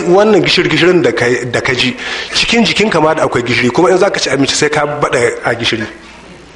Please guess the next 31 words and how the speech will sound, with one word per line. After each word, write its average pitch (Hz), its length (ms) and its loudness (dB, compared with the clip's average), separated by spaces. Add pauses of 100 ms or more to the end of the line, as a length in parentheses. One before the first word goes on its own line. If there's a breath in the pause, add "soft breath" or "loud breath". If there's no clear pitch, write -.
(920)
Cikin - 280 0
abinci 160 260 2
ka 156 100 2
ma 143 80 2
sai 151 120 -2
ka 143 160 -2
baɗa 139 400 0
a 147 180 -2
gishiri. 113 340 -2 (600 loud breath)
Tuwon 190 280 4
gidan 202 220 2
ka 170 100 -2
ma 147 220 2
akwai 156 200 2
daddawa, 123 300 2
shi, 117 100 -2 (320)
dan 147 160 2
ka 170 140 -2
ji 165 100 2
warin 175 240 4
daddawa 156 280 2
kawai 165 160 2
sai 165 100 -2
ka 156 100 0
zo 156 100 0
ka 160 100 -2
ce - 140 0
mani 127 680 2
ruwa 135 280 4
na 165 140 2
na 160 80 2